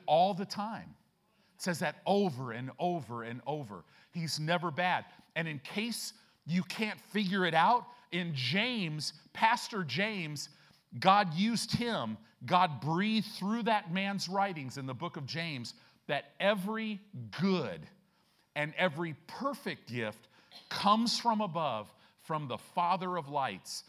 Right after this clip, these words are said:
in whom there is no variableness. That means, in the Greek language, variableness means if he did it for one and he won't do it for others, he's varying. But he, if he did it for one, he'll do it for you.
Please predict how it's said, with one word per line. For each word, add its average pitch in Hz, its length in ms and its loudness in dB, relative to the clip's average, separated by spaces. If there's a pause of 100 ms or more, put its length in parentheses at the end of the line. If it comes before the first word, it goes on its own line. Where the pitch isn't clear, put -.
(240)
in 120 140 -6
whom 147 400 -4
there 107 180 -6
is 101 140 -12
no 123 240 -6
variableness. 107 760 -10 (220)
That 123 180 -4
means, 135 320 -8 (420)
in 120 80 -6
the 117 80 -4
Greek 151 320 -4
language, 160 400 -6
variableness 139 720 -4
means 139 260 -8
if 107 120 -12
he 107 80 -8
did 113 200 -8
it 143 100 -12
for 143 140 -8
one 127 280 -6
and 117 80 -8
he 113 80 -6
won't 113 260 -10
do 120 100 -8
it 104 80 -10
for 110 160 -8
others, 98 460 -12
he's 98 260 -12
varying. 87 440 -14 (1040)
But 107 160 -4
he, 139 160 -6
if - 80 -12
he 151 120 -8
did 147 200 -6
it 147 80 -10
for 160 120 -6
one, 139 360 -6
he'll 110 180 -8
do 104 180 -10
it 92 60 -14
for - 140 -12
you. 87 240 -8